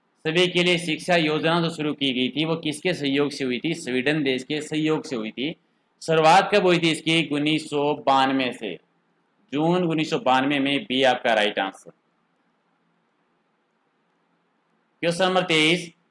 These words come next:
कि माधो सिंह और जवाहर सिंह का संबंध किस युद्ध से है? माधो सिंह और जवाहर सिंह का संबंध किस युद्ध से है? तेईस का right answer। कामा का युद्ध हुआ था इनके बीच में और कामा का युद्ध हुआ था सत्रह सौ अड़सठ ईस्वी में। एक नंबर आपका right answer।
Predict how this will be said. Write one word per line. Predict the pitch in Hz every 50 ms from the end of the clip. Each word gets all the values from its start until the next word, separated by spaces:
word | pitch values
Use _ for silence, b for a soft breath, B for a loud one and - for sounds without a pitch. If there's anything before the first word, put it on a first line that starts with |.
| _ -
कि | 160
माधो | 147 147 147 139 143 147 185 214 214
सिंह | 220 - 180 170 160 160 175 190 - - _ _ _ _ -
और | - 160 160 143
जवाहर | - 156 147 143 151 165 -
सिंह | - - 175 175 170
का | 170 160
संबंध | 165 - 160 156 160 170 165 165
किस | 170 - - 220 220 - 208
युद्ध | 190 170 151 156 156 - 123 139
से | - - 127
है? | 110 110 90 82 - _ _ _ _ _ _ _ _ _ _ _ _ _ _ _ _ _ _ _ _ _ _ _ _ _ _ _ _ _ _ _ -
माधो | 127 135 139 143 - 190 208
सिंह | 196 - 175 180 185 190 208 - -
और | 180 165 165
जवाहर | - 156 147 147 156 165 175
सिंह | 170 170 175 170 165
का | 170 165
संबंध | 156 165 - 151 143 143 156 165 165 170
किस | 165 170 - 202 208 196 - -
युद्ध | 170 151 143 135 143 143 135 160
से | 160 170 156 143
है? | 135 139 143
तेईस | 143 - 139 135 139 131 131
का | 135 120
right | 117 113 113 113
answer। | 113 110 110 110 110 107 127 - _ _ _ _ _ _ _ _ _ -
कामा | 147 151 165 170 190 202
का | 180 202
युद्ध | 202 196 185 180 180 170
हुआ | 170 165 165
था | 165 165 160
इनके | 160 147 151 156
बीच | 143 143 135 -
में | 131 147 160 180
और | 175 151 139
कामा | - 139 139 143 156 156 151
का | 147 151
युद्ध | 143 139 139 135 131
हुआ | 123 123 127
था | 127 - 147 147 143
सत्रह | 139 - 131 120 - 131 131 131 135 127
सौ | - - 135 135 139
अड़सठ | 139 156 135 123 131 - - 180 175 139
ईस्वी | 147 127 - - 131 120
में। | 117 127 143 -
एक | - 143 127 127 120 117
नंबर | 120 123 120 113
आपका | 113 110 - 120 113
right | 107 104 98 92 98
answer। | 98 95 - - -